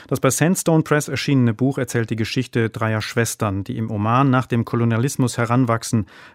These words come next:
als sich das Land neu definieren muss. Juryvorsitzende Betty Hughes sagte, „Bei Joker Alathis Buch überzeugt Kopf und Herz gleichermaßen.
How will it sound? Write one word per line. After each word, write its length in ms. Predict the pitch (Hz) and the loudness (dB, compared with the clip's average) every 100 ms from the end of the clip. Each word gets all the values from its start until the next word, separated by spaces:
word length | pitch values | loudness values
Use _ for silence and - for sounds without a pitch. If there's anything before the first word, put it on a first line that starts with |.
| - | -4
als 140 | 123 | -4
sich 100 | 120 | -2
das 180 | - 110 | -4 -2
Land 340 | 113 110 - 117 | 0 -2 -2 -2
neu 220 | 107 104 | 0 -2
definieren 600 | 101 - 139 120 107 95 | -4 0 2 2 0 -2
muss. 280 | 95 - - _ - - - - - - | -4 -10 -14 _ -20 -20 -20 -20 -12 -2
Juryvorsitzende 680 | 160 170 151 139 139 135 123 | 2 4 4 2 2 2 2
Betty 260 | 123 120 | 2 0
Hughes 280 | 117 160 185 | 0 0 2
sagte, 460 | 147 156 - 147 - - - - | 2 2 2 0 0 -6 -20 -2
„Bei 80 | 127 | 0
Joker 360 | 120 170 180 151 | 4 2 2 2
Alathis 460 | 123 123 131 120 | 2 2 0 -4
Buch 300 | - 135 175 | 0 0 0
überzeugt 680 | - 131 120 - 117 - - | -4 -4 -2 0 -2 -2 -4
Kopf 400 | 127 113 - - | -2 -2 -6 -2
und 260 | 127 - | -2 0
Herz 300 | 113 104 - | -4 -4 -4
gleichermaßen. 880 | - 107 98 113 107 90 - 78 | -4 -4 -2 -2 -2 -2 -6 -8